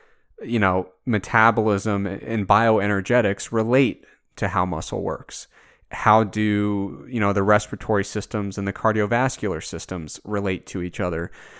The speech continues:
Because what you'll find, um, I kind of had a,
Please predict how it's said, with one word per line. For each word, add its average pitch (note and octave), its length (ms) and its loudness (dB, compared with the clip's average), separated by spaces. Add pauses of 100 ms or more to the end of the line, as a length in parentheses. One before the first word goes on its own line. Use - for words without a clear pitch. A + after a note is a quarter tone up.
(160)
Because C3+ 260 6
what D#3+ 160 8
you'll D3+ 140 6
find, C3 500 4
um, F#2+ 500 -2 (800)
I A#2 60 2
kind C#3 220 4
of B2 80 4
had A#2 180 6
a, F#2+ 640 0